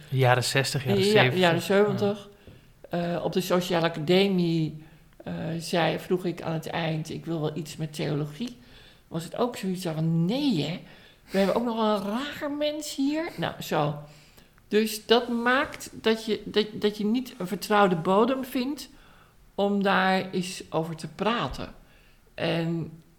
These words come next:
Speaker 2: daar merkte ik voor het eerst dat het daar veilig was
Speaker 1: Oh.
Speaker 2: om gewoon na te denken en met anderen in gesprek te gaan over: "Wat is dat nou eigenlijk, geloven?" En, eh, daar maakte ik ook pas echt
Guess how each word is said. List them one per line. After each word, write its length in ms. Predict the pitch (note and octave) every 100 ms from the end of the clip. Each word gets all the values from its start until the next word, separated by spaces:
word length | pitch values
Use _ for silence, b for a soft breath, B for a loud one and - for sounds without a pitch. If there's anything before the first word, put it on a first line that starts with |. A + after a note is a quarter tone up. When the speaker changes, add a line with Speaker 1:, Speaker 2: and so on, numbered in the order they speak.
| _ -
Speaker 2:
daar 520 | E3 D#3+ F3+ G3 B3+
merkte 480 | B3+ B3 B3+ - -
ik 240 | D#4 -
voor 180 | - G3
het 140 | G3
eerst 460 | - G#3 B3 A#3+ - -
dat 140 | G#3
het 140 | G3 F#3
daar 180 | E3 D#3+
veilig 420 | F#3+ F#3+ F#3+ F#3+
was 440 | E3 F3 - - - B B
Speaker 1:
Oh. 60 | C#3 B2+ B
Speaker 2:
om 200 | F#3 F#3
gewoon 720 | F#3 F3 F3+ G#3 A#3 B3 A#3+ - - - - _ -
na 420 | G3 G3+ G#3 G#3
te 140 | G#3
denken 600 | F#3 F#3 F3 F3+ F3+ E3+
en 100 | -
met 200 | E3 D#3
anderen 340 | E3+ F3 F3+ D#3
in 80 | E3
gesprek 380 | - - F3
te 80 | -
gaan 340 | - E3 D#3+ F#3 B B B B B
over: 340 | - D3+ D3+
"Wat 180 | E3 E3
is 160 | B3 -
dat 220 | C3 -
nou 200 | B2 -
eigenlijk, 520 | B2+ B2+ B2+ B2 A#2+ -
geloven?" 680 | D#3 C#3+ B2+ A#2+ - - - - b b b b b _
En, 460 | C#3 C#3+ D3 C#3+ - -
eh, 120 | A2 C3
daar 160 | E3+
maakte 360 | F#3 G#3+ C4 -
ik 100 | F#3
ook 180 | G#3+ -
pas 260 | E3+ E3 - -
echt 440 | C#4+ - -